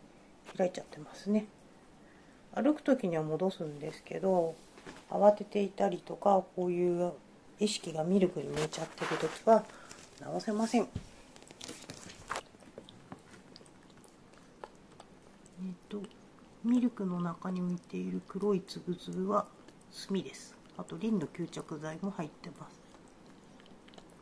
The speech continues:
あかりちゃん、顔が怖いです。美味しそうですけど。フェレットあるある。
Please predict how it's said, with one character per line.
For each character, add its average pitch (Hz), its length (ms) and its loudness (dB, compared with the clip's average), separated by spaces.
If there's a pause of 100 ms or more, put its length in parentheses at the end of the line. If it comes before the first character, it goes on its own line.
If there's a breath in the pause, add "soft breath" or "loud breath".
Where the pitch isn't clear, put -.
(1080)
あ - 80 -16
か 185 60 -8
り 180 80 -6
ち 196 100 -8
ゃ 185 40 -4
ん、 170 60 -6
顔 196 260 -4
が 202 120 0
怖 190 360 -4
い 151 60 -6
で - 160 -16
す。 - 300 -16 (800)
美 165 60 -6
味 143 100 -12
し - 40 -10
そ 151 220 -6
う 143 40 -8
で - 100 -18
す - 80 -16
け - 60 -16
ど。 - 60 -18 (1700)
フ 214 80 0
ェ - 20 4
レ 190 80 0
ッ 156 40 -4 (140)
ト 135 100 -8
あ 135 100 -10
る 147 120 -10
あ 139 80 -8
る。 135 60 -12